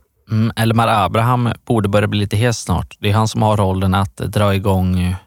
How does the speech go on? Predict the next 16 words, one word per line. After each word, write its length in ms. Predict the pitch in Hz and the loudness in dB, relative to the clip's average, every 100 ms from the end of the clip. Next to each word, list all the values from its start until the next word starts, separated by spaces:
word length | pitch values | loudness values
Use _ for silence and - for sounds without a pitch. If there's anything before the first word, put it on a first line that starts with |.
| _ _ | _ _
det 60 | 98 | -8
segerramsan 1000 | - 110 98 90 95 92 95 92 95 117 | -6 -2 -2 -2 -4 -2 0 -2 -2 -2
de 120 | 117 | 0
kör 160 | 104 101 | 0 -2
efter 180 | 95 98 | -2 0
varje 180 | 95 92 | 0 0
match. 240 | 92 - | -4 -4
De 100 | 101 | -4
kör 200 | 101 101 | -2 -2
den 140 | 101 | 0
i 60 | 98 | -2
omklädningsrummet. 880 | 95 95 104 98 - 101 98 98 - | -2 -4 -4 -4 -4 -4 -4 -6 -8
"Nära 680 | 110 113 104 107 110 107 110 | -4 -4 -2 -2 -2 -2 -2
A 80 | |
I 160 | 110 104 | -4 -6
K." 340 | - - 98 | -10 -8 -8